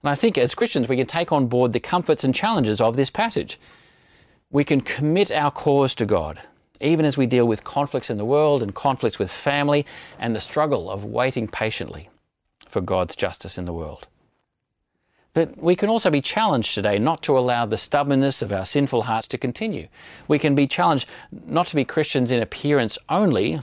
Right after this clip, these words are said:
like twelve verse two. "The Lord is always on their lips, but far from their hearts." No, no, we can be new covenant people. God is our God.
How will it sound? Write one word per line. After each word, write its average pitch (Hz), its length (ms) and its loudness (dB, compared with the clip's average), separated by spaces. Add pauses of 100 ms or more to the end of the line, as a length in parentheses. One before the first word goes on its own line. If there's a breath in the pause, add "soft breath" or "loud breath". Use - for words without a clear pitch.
like 107 240 -4
twelve 113 240 2
verse 110 180 2
two. 160 220 0 (380 loud breath)
"The 113 100 4
Lord 120 340 4
is 110 140 2
always 123 320 4
on 110 200 2
their 107 180 2
lips, - 580 -4
but 98 160 -6
far 113 400 0
from 104 380 -2
their 95 160 -2
hearts." - 640 -12 (1500)
No, 117 180 -2
no, 95 120 -2
we 139 180 2
can 185 160 0
be 151 120 4
new 131 320 4
covenant 107 460 -2
people. - 300 -12 (560)
God 180 300 2
is 147 120 2
our 127 160 2
God. 92 340 -4